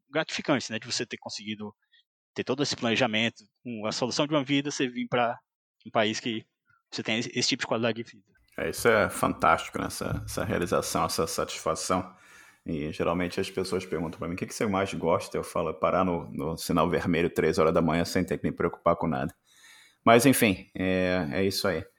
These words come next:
Speaker 2: E eu fico muito feliz em ouvir que você tá satisfeito aí e, e ver que a,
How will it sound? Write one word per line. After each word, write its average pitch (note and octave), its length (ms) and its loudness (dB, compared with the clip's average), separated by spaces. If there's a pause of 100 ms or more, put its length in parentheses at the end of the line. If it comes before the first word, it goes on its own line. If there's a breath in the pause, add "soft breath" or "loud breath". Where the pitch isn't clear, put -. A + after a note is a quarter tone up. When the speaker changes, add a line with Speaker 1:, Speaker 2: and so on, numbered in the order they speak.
(360 soft breath)
Speaker 2:
E D#2 120 -4
eu D#2 120 0
fico - 280 -2
muito F#2 180 2
feliz F2+ 360 2
em F2 60 2
ouvir E2 240 0
que - 80 -8
você F2 120 0
tá E2+ 340 2
satisfeito - 760 0
aí E2 720 -4
e, - 260 -10
e - 80 -16
ver D#2 120 -4
que - 120 -6
a, D2+ 160 -2